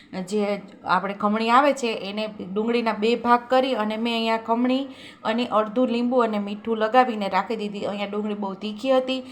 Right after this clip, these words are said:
એટલે મેં લીંબુ અને મીઠું લગાવીને રાખી દીધી છે, એટલે એનું પાણી છૂટું પડી જાય એની અંદર જ આપણે બેટર તૈયાર કરવાનું છે. અને અહીંયા એક બટેકું મેં ખમણી લીધું છે, એને પાણીમાં રાખ્યું છે એટલે કાળું ન પડે.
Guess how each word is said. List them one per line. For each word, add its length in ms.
એટલે 200
મેં 180
લીંબુ 380
અને 140
મીઠું 380
લગાવીને 540
રાખી 300
દીધી 320
છે, 200
એટલે 160
એનું 240
પાણી 340
છૂટું 260
પડી 200
જાય 280
એની 220
અંદર 200
જ 100
આપણે 280
બેટર 400
તૈયાર 220
કરવાનું 500
છે. 240
અને 160
અહીંયા 340
એક 80
બટેકું 540
મેં 240
ખમણી 420
લીધું 260
છે, 100
એને 200
પાણીમાં 460
રાખ્યું 300
છે 120
એટલે 240
કાળું 380
ન 80
પડે. 300